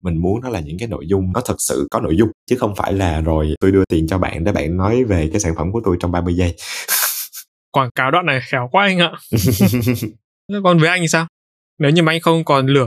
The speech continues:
Speaker 2: về cái công việc này nữa, điều gì hiện tại khiến anh vẫn còn làm công việc này?
Speaker 1: Ờ, hài thoại đối với Uy á, nó là một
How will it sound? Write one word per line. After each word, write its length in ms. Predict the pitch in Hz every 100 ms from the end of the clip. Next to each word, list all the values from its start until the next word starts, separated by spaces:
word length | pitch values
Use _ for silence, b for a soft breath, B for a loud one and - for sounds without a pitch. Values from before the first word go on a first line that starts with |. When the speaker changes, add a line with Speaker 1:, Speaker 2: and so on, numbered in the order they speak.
| 120
Speaker 2:
về 80 | 123 -
cái 160 | 123 143
công 100 | 151
việc 120 | 135
này 120 | 123
nữa, 220 | 127 165 185 _ _ -
điều 140 | 139 131
gì 260 | 143 139
hiện 120 | 147 143
tại 180 | 151 147
khiến 160 | 139
anh 140 | 156 151
vẫn 100 | 180
còn 200 | 165 135
làm 120 | 127
công 180 | 151 147
việc 140 | 139 123
này? 200 | 113 107 _ _ _ _ _ 95
Speaker 1:
Ờ, 500 | 90 82 80 76 73 69 -
hài 180 | 107 85 -
thoại 240 | - 82
đối 140 | 104
với 140 | 127 143
Uy 280 | 110 107 110
á, 80 | 123
nó 120 | 135
là 220 | 113 90
một 220 | 78 73